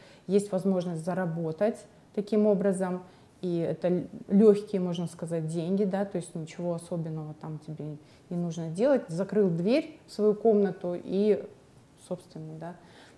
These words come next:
А, поэтому нужно на упреждение говорить с детьми о том, что такие действия со стороны людей извне, да, являются незаконными, противоправными, преступными.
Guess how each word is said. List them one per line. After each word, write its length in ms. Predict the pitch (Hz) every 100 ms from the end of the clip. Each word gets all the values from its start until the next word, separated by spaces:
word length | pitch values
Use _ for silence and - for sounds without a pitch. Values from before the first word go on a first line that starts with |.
| - -
А, 420 | 175 175 175 170
поэтому 540 | 190 190 226 240 233 -
нужно 360 | 214 226 220 214
на 140 | 208
упреждение 880 | 226 220 226 185 175 202 196 165 156 160
говорить 360 | 156 165 165
с 60 | 156
детьми 640 | 170 160 - 190 247 311 190
о 40 |
том, 260 | - 185 175
что 420 | - - 165 160 - - - -
такие 460 | 170 - 226 285 208
действия 540 | 190 202 202 - 170
со 160 | - 165
стороны 580 | - 170 170 170 160 156 - _ -
людей 680 | 165 151 165 220 330 339 - _ _ _ -
извне, 560 | - 165 156 175 180 254
да, 160 | 190 180
являются 800 | 160 170 175 196 202 - 175 - - -
незаконными, 840 | 180 214 196 185 - 196 185 160
противоправными, 1000 | 156 175 175 175 165 - 175 180 170 160
преступными. 760 | 160 170 - - 170 - 151